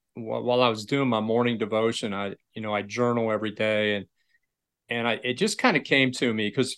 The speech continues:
'cause Kurt, um, at, at, at the end of the day,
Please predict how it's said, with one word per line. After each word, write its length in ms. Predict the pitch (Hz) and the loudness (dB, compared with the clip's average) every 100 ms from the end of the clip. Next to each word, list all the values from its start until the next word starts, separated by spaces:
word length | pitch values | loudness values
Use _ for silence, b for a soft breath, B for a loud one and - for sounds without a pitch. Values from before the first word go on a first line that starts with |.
| - | 0
'cause 240 | 160 147 - | 2 2 4
Kurt, 380 | 214 202 196 _ _ _ _ _ _ _ _ - | 6 6 4 _ _ _ _ _ _ _ _ -2
um, 360 | 139 131 120 - _ _ _ _ _ _ _ _ _ _ | 2 2 -2 -8 _ _ _ _ _ _ _ _ _ _
at, 840 | 160 156 - 165 156 156 160 - - - | -14 -12 -12 -6 0 2 2 0 -8 -12
at, 200 | - 156 - | -8 -8 -4
at 140 | 151 151 | -2 2
the 100 | 202 | 2
end 140 | 208 | 4
of 60 | 170 | 2
the 80 | |
day, 540 | 147 151 143 127 117 | 6 8 10 10 8